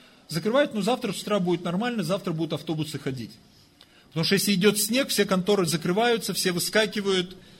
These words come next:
и бегут с-, домой, там вообще, потому что щас всё, город встанет,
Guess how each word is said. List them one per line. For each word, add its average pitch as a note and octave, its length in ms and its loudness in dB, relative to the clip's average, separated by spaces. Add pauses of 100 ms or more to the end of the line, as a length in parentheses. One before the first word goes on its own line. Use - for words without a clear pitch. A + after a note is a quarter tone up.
(280)
и E3 60 -10
бегут E3+ 380 -4
с-, - 460 -12
домой, F3+ 580 2
там D#3+ 240 -4
вообще, E3 280 -4
потому C#3+ 200 -6
что D3 120 -8
щас F#3 220 2
всё, D#3 240 0
город G3+ 320 4
встанет, C#3+ 460 4